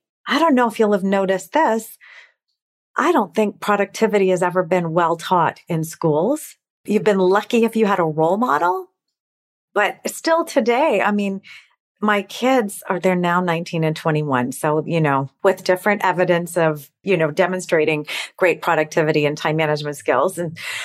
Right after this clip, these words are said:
but I remember when they were in elementary school, they were given a, an agenda, which was about,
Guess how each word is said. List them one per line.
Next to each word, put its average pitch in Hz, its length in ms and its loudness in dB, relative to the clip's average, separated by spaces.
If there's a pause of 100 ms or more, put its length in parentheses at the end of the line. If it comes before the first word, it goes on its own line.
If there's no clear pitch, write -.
(220)
but 226 160 4
I 202 80 2
remember 208 400 2
when 196 200 0
they 190 140 0
were 185 140 2
in 180 420 -4
elementary 175 640 0
school, 165 300 0
they 165 140 0
were 160 140 -2
given 180 340 2
a, 143 160 0
an 160 140 0
agenda, 156 480 0
which 139 200 -6
was 156 140 2
about, 139 400 -2